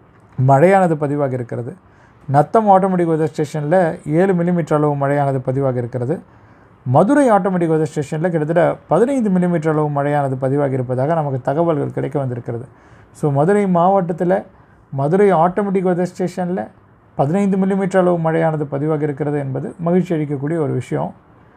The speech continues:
மேலும் மதுரை மாவட்டத்துல மழை பதிவாகி இருக்கக்கூடிய பகுதிகளின் நிலவரம் நமக்கு காலை எட்டு முப்பது மணிக்கு பிறகு தெரிய வந்துரும். பிற்பகல் நேர காணொளியில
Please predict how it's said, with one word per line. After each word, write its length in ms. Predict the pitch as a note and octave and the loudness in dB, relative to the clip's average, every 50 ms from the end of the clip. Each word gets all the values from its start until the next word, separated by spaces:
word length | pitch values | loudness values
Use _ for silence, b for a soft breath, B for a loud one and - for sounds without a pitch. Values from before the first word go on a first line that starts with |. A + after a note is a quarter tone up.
| b b - - - | b b -20 -10 -4
மேலும் 480 | B2+ B2 C#3 F3 G#3+ A#3+ B3+ B3 A3 E3 | 0 2 2 4 4 4 4 2 0 0
மதுரை 280 | C#3 C#3+ C#3+ F3 F#3 F#3+ | -2 -2 0 0 0 2
மாவட்டத்துல 580 | F3+ E3+ D#3+ D#3 D3+ C3+ C3 C3 C#3+ F3 F3 | 2 2 2 2 0 -2 -4 -2 -2 -2 0
மழை 260 | D#3 D3 D3 D#3+ E3+ D#3 | 0 0 0 0 -2 -2
பதிவாகி 380 | D3 D3 D3 D3+ D#3 D3+ C#3 C#3+ | -2 -2 0 0 0 0 -2 -4
இருக்கக்கூடிய 340 | C3+ C#3 C3+ C#3 C#3 C#3 C3 | -4 -4 -4 -2 -2 -2 -2
பகுதிகளின் 440 | - C#3+ C#3+ D#3 D#3+ D3+ C#3+ C#3 C3+ | -2 0 0 0 0 0 -2 -2 -2
நிலவரம் 400 | C3 C3 D3 D#3+ D#3 C#3+ D3+ F3+ | -2 -2 0 0 0 0 0 0
நமக்கு 220 | F3+ D#3 C#3+ C3 B2+ | 0 -2 -2 -6 -4
காலை 280 | - C#3 C#3 D3+ D3+ C#3+ | 0 2 2 2 2 0
எட்டு 160 | C#3 C3 C#3 | -2 -4 -6
முப்பது 240 | D3 C#3+ C3 C3+ C3 | -8 -6 -6 -6 -4
மணிக்கு 280 | B2+ C3 C3 B2+ B2+ A#2 - | -4 -6 -6 -6 -8 -6 -2
பிறகு 280 | E3+ F3+ G3 F#3 E3 | 0 2 2 2 2
தெரிய 260 | C#3 D3 C#3 C#3+ C#3+ C#3 | 0 -4 -4 -4 -4 -4
வந்துரும். 320 | B2+ A#2+ B2+ C3+ D#3 - - b b b b b b b b b b - | -6 -6 -6 -6 -6 -8 -10 b b b b b b b b b b -2
பிற்பகல் 420 | - F#3 F#3+ - C4+ B3 A#3 A3+ | -2 -2 0 0 0 2 2 2
நேர 200 | G3+ F#3 F3 E3 | 2 2 2 2
காணொளியில 640 | D#3 C3 D#3 D3+ D3 C#3+ C#3 C#3+ D3+ D#3 D3+ D3+ E3+ | 2 0 0 -2 -2 -2 -4 -4 -4 -4 -4 -4 -6